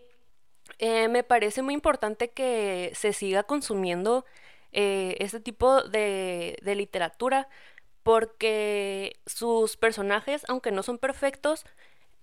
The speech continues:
eh, tiene, son una gran variedad de, de, de personajes que creo que muestran y reflejan la sociedad en la que vivimos, eh, actualmente. Eh, tiene muchos personajes, pues,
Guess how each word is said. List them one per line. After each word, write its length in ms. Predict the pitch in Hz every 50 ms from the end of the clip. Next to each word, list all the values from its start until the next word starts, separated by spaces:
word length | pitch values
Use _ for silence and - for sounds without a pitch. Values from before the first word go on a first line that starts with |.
| - -
eh, 560 | 208 220 220 220 214 214 208 208 208 185 - -
tiene, 360 | - 233 220 226 226 233 -
son 460 | - - 247 240 240 240 240 226 - - - - - - - - -
una 240 | - 247 254 262 262
gran 300 | 269 262 247 233 233 233
variedad 580 | 247 262 262 262 240 208 185 180 180 185 180 -
de, 480 | - 190 226 240 240 233 220 208 190
de, 200 | 180 185 214 208
de 520 | 185 180 - 185 202 202 196 185 185 175 175 -
personajes 540 | - 220 202 - 196 185 170 165 - 233 233
que 140 | - 240 -
creo 220 | - 190 190 190 -
que 320 | - 226 208 190 175 - - - - - - - - - - - -
muestran 580 | 190 190 190 202 202 - - - 262 269 269 -
y 80 | - 262
reflejan 600 | 226 202 170 175 185 180 - 214 220 240 247 247
la 100 | 226 214
sociedad 340 | - 214 196 - 180 170 175
en 80 | 196
la 60 | 233 240
que 120 | - -
vivimos, 440 | 175 165 165 175 175 196 - - - - - - - - - - - - - -
eh, 380 | 185 190 180 175 170 165 - - - - - - -
actualmente. 800 | - 196 - - 175 165 165 185 214 247 277 - 285 285 285 277 - - - - - - - - -
Eh, 360 | - 208 208 202 202 196 196 202
tiene 220 | 208 202 202 202
muchos 320 | 208 214 220 208 - 233 -
personajes, 760 | - 247 240 240 214 185 175 180 - 202 196 202 214 208 -
pues, 480 | - - 208 202 190 175 - - -